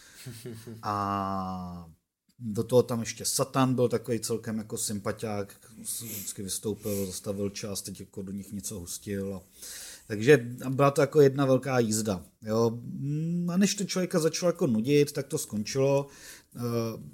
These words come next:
Speaker 2: beru to, že to byla prvotina, že autor nebyl zas tak jako vypsanej,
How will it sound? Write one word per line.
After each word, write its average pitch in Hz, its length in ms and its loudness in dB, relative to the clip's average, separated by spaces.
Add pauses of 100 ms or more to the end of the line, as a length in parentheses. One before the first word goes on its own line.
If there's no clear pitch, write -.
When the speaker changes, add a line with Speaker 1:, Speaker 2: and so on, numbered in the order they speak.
(560)
Speaker 2:
beru 139 300 8
to, 170 200 8
že 139 100 2
to 151 140 -2
byla 143 280 -2
prvotina, 143 760 2
že 127 140 -2
autor 120 300 -6
nebyl 127 260 0
zas 120 160 -2
tak - 240 -12
jako 120 200 -14
vypsanej, 127 760 0